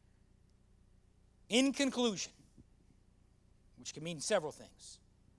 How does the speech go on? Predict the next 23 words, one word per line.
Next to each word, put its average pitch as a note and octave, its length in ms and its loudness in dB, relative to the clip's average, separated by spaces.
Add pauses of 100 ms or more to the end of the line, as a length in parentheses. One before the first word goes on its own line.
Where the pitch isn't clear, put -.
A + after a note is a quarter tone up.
(1120)
Psalm B3 300 10
fifteen. G#3 540 4 (920)
Psalm B3+ 340 4
fifteen G3+ 720 -2 (340)
lays G#3+ 440 4
out E3+ 500 4 (300)
a D3+ 80 -8
question, C#4+ 680 6 (680)
it A3+ 160 0
lays A3 300 4
out G3 280 8
an E3 100 -8
answer, D4 640 0 (680)
and F#3+ 120 -6
it G3 40 -6
lays A3 340 4
out G#3 360 8
a F#3 420 2 (360)
result. E3+ 720 -2 (520)
And F3 120 -4
I G3 40 -2
encourage G#3+ 420 0
you G3 280 -2